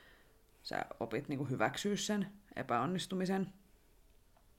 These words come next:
Eikä se auta kuin hyväksyä, koska se on vaan yksi hetki muiden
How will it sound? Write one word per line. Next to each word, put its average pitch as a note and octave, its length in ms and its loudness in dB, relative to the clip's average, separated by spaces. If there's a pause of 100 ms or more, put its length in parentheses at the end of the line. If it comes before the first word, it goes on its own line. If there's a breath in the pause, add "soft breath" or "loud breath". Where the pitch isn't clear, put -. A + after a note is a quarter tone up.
(340)
Eikä D3+ 200 2
se F3 100 4
auta E3+ 280 10
kuin C3+ 200 -2
hyväksyä, C3 460 2
koska C#3 340 -4
se C3+ 100 2
on B2+ 120 2
vaan C3 180 6
yksi C3 220 -2
hetki - 380 -6 (380 soft breath)
muiden C3+ 520 2